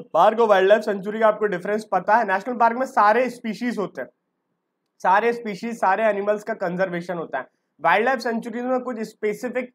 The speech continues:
एक या दो स्पीशीज का ही होता है जहाँ पे उनके लिए हमें क्या करना पड़ेगा, अ, कंजर्वेशन मेथड अपनाना च-, चाहिए। नेशनल पार्क सभी के लिए होता है, होलिस्टिक होता है, all होता है। वाइल्ड लाइफ सेंचुरी होती है स्पेसिफिक,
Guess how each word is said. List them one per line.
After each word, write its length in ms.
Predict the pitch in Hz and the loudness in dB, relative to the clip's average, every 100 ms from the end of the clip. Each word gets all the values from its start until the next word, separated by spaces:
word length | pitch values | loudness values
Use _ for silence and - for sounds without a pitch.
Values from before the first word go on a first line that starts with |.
| - | -2
एक 260 | 190 214 - | -2 -2 -4
या 80 | 214 | -4
दो 300 | 185 196 220 | -2 0 0
स्पीशीज 500 | 214 190 180 220 220 | -2 -12 -12 -12 -10
का 100 | - | -6
ही 60 | 214 | -4
होता 240 | 180 185 | -4 -4
है 80 | 220 | -4
जहाँ 220 | 190 180 | -2 -4
पे 140 | 175 | -6
उनके 420 | 208 175 185 185 220 | -8 -6 -8 -6 -6
लिए 160 | 208 | -4
हमें 240 | 202 190 190 | -4 -4 -4
क्या 140 | 190 | -4
करना 260 | 180 180 190 | -2 -4 -4
पड़ेगा, 340 | 185 185 196 254 - _ - | -4 -2 -2 -4 -10 _ -2
अ, 240 | 175 175 | 2 2
कंजर्वेशन 640 | 180 180 185 202 190 185 | 0 -4 -2 -4 -4 -6
मेथड 340 | 208 170 160 190 | -2 -2 -2 -2
अपनाना 420 | 165 170 165 175 | -2 -2 -2 -2
च-, 120 | 180 | -6
चाहिए। 420 | 180 - 175 151 135 _ - | -12 -6 -6 -6 -10 _ -8
नेशनल 300 | 156 175 226 | -8 -6 -2
पार्क 200 | 214 220 | 2 2
सभी 280 | 220 180 175 | 0 -4 -4
के 120 | 180 | -6
लिए 100 | 226 | -4
होता 280 | 220 214 233 | -2 2 2
है, 40 | |
होलिस्टिक 720 | 202 - 143 160 175 185 202 220 | 2 -2 -6 -4 -4 -6 -6 -6
होता 260 | 208 226 | 0 2
है, 40 | 226 160 | 2 4
all 200 | 180 214 | 2 2
होता 240 | 190 214 | 0 0
है। 80 | 240 - _ - | -2 -6 _ -2
वाइल्ड 180 | 165 190 | 0 2
लाइफ 120 | 240 | 0
सेंचुरी 400 | 240 214 196 226 | -2 -6 -6 -6
होती 260 | 226 202 240 | -4 -4 -4
है 80 | 226 | -10
स्पेसिफिक, 560 | - 185 175 170 120 | -8 -8 -8 -10 -12